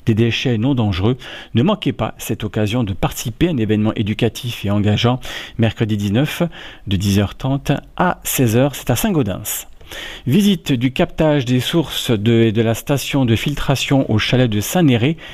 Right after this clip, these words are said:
à Mauléon-Barousse, mardi dix-huit et samedi vingt-deux à dix heures sur réservation.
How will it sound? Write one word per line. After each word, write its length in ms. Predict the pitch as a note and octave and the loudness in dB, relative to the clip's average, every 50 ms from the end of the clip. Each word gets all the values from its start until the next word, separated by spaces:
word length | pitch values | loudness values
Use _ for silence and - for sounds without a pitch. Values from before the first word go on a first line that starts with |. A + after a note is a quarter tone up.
| - - - | -16 -10 -4
à 100 | - A2 | 0 2
Mauléon-Barousse, 760 | G#2 B2+ E3 F3+ E3 D3 B2+ G#2+ A#2 G2+ G2+ B2 C#3+ - - | 2 2 2 2 2 0 0 0 -2 -2 -2 -4 -4 -4 -6
mardi 300 | - A2+ A2+ G#2+ G#2 G#2+ | -4 -2 0 0 0 0
dix-huit 360 | G2+ G#2+ G2+ G2 A#2 A2+ - A#2 | 0 0 0 2 0 0 2 0
et 40 | |
samedi 340 | G2+ - - G#2+ G2+ G2 G#2+ | -2 0 0 0 2 2 2
vingt-deux 440 | G#2+ B2 A2+ G2+ - G#2 F#2+ A2+ G#2+ | 2 0 -2 -2 -4 -6 -4 -2 -2
à 80 | G2 F#2+ | -2 -2
dix 260 | F#2 A2+ A#2 G#2+ B2 | -2 -2 0 2 2
heures 220 | C#3+ D#3 C#3+ - - | 2 0 0 -4 -8
sur 260 | - - - - G#3+ G3 | -6 -4 -2 0 0 0
réservation. 580 | F#3+ D3+ D3 B2 G#2+ G#2 - - - G2 E2 | 2 2 2 0 0 -2 -6 -6 -10 -12 -12